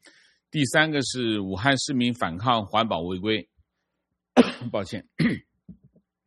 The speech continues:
在我们今天主题开始之前，我们先播报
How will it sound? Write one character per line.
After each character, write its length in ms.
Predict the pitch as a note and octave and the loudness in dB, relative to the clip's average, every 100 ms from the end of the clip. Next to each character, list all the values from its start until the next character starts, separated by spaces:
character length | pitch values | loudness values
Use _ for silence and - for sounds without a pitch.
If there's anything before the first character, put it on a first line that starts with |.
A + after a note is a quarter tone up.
| _ _ _ _ _ _ _ _ | _ _ _ _ _ _ _ _
在 120 | E3+ | 2
我 80 | D3+ | 2
们 100 | C#3 | 2
今 160 | C3 D3+ | 0 0
天 160 | D#3 | 0
主 200 | C#3 A#2+ | 0 -2
题 180 | G2+ B2+ | 0 -2
开 180 | B2 C#3 | 0 0
始 180 | B2 G2+ | -2 -6
之 120 | A2+ | -6
前， 240 | A#2+ A2 G#2+ | -4 -4 -4
我 80 | |
们 160 | F2+ F#2+ | -4 -6
先 220 | F#2 B2+ | -2 0
播 140 | B2+ B2+ | 2 2
报 260 | C3 - | 2 0